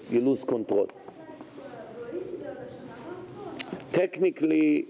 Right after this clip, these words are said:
the Torah say that you're only not allowed to speak Lashon Hara but your brothers and sisters, people from your nation. But from experience, I tell you, if someone speak about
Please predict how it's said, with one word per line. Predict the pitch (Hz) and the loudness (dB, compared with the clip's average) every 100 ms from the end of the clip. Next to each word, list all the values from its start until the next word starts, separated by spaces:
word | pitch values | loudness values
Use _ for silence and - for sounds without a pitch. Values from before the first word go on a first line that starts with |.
| - - - | -10 -10 2
the | 123 | 2
Torah | 123 135 151 147 | 4 4 4 2
say | - 156 147 147 | 2 2 4 2
that | 131 123 | 0 2
you're | 131 123 | 2 4
only | 147 156 156 156 | 4 4 6 6
not | 147 143 | 4 4
allowed | 139 139 139 135 | 4 6 4 2
to | 110 | -6
speak | - 131 | -2 0
Lashon | - 120 131 131 | 2 2 2 4
Hara | 123 127 127 | 4 6 4
but | 120 123 - | 4 2 4
your | 113 | 4
brothers | 113 135 131 127 113 | 4 4 4 2 4
and | 113 | 0
sisters, | 104 120 101 - - - - | 2 0 0 0 0 0 0
people | 135 - 127 | 0 2 0
from | 117 120 | 2 2
your | 113 | 4
nation. | 107 107 - - - - - - - - - - - | 4 2 0 -8 -12 -18 -20 -20 -20 -20 -20 -6 2
But | 135 131 135 - | 4 4 2 0
from | - 127 | 0 0
experience, | 120 - 185 170 131 120 | 0 0 2 2 0 2
I | 117 | 0
tell | 113 131 110 | 4 2 4
you, | 104 104 107 | 2 2 2
if | 117 | 0
someone | - 147 160 151 135 | 0 2 4 4 2
speak | - 151 139 | 2 2 4
about | 131 120 127 120 | 2 4 4 2